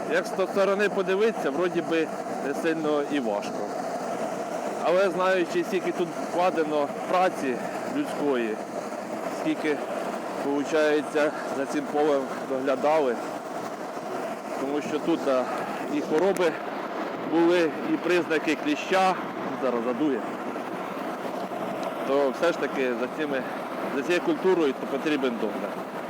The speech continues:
Але так, регуля-, класно працює, ну, мені подобається. Зараз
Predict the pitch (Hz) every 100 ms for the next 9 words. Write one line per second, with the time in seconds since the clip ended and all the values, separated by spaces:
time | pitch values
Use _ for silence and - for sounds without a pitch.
0 | - - - - - 139 170 180 170 135
1 | 156 123 - - - - - - 147 160
2 | 165 160 151 127 - 156 151 - 131 143
3 | 139 165 156 123 127 123 131 135 139 120
4 | 110 104 98 95 107 92 - 87 - -
5 | - - - - - - - - - -
6 | - - - - - - - - - -
7 | - - - - - - - - - -
8 | - - - - - - - 139 127